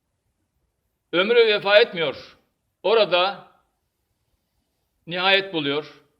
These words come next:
Dayıların yanında vefat ediyor ve evlerinin bahçesine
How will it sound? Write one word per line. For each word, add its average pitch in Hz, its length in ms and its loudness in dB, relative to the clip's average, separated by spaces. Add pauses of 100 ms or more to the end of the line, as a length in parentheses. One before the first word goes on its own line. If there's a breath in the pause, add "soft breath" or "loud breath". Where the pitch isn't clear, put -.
(180)
Dayıların 165 340 0
yanında 156 300 -6
vefat 165 340 -4
ediyor 175 280 -4 (220)
ve 165 120 -4
evlerinin 170 600 -2
bahçesine 160 680 -8